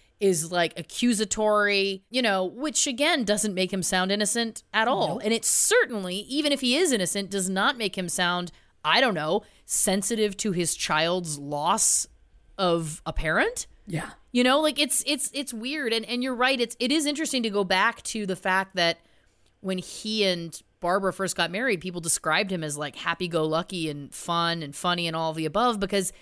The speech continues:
Speaker 2: Yeah.
Speaker 1: he seems like, yeah, he seems like he has some sort of personality disorder. He seems like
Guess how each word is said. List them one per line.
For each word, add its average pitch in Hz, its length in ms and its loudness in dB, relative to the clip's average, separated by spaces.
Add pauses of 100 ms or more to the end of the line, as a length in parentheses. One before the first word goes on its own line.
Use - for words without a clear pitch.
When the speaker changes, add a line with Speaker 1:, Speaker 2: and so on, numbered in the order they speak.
Speaker 2:
Yeah. 165 180 -18
Speaker 1:
he 226 160 -4
seems 214 680 0
like, 175 340 0
yeah, 233 220 2
he 196 140 0
seems 226 380 -2
like 233 80 -4
he 226 120 0
has 214 200 2
some 247 200 0
sort 208 200 0
of 226 80 -4
personality 262 500 0
disorder. 151 440 -6
He 196 160 -10
seems 226 560 -2
like 175 400 0